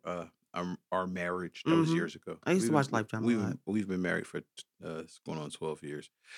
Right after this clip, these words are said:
Speaker 1: You remember Abducted? And, and we watched Abducted,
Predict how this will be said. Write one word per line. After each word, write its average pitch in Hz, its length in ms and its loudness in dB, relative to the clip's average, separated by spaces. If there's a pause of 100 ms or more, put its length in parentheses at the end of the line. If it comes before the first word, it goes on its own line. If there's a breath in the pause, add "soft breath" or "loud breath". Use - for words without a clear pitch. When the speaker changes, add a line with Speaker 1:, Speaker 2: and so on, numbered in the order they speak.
(140 loud breath)
Speaker 1:
You 220 80 10
remember 226 200 10
Abducted? 151 640 8
And, 117 240 4
and 113 140 2
we 123 80 8
watched 120 320 0
Abducted, 120 640 -2